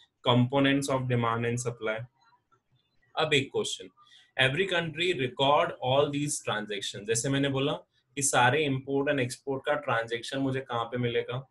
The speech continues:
balance of payment। ओके, जो आपकी government maintain करती है। अब जैसे समझो ये कुछ भी नहीं है, एक statement है जो maintain करती है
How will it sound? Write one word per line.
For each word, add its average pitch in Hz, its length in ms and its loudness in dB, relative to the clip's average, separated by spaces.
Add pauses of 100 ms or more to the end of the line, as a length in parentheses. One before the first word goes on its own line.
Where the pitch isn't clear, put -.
(380)
balance 117 600 2 (120)
of 135 120 0 (200)
payment। 110 380 -4 (600)
ओके, 143 260 0 (420)
जो 143 320 -2 (160)
आपकी 123 420 0 (140)
government 127 580 2
maintain 110 500 -6
करती 101 360 -12
है। 95 80 -12 (340)
अब 139 120 -4
जैसे 151 240 0
समझो 156 540 -2
ये 156 100 -2 (100)
कुछ 135 180 -4
भी 175 180 -4
नहीं 127 280 0
है, 143 80 -2 (140)
एक 143 280 -2
statement 131 840 0
है - 120 -14 (800)
जो 156 160 4
maintain 143 500 2
करती 135 400 0
है 147 100 -2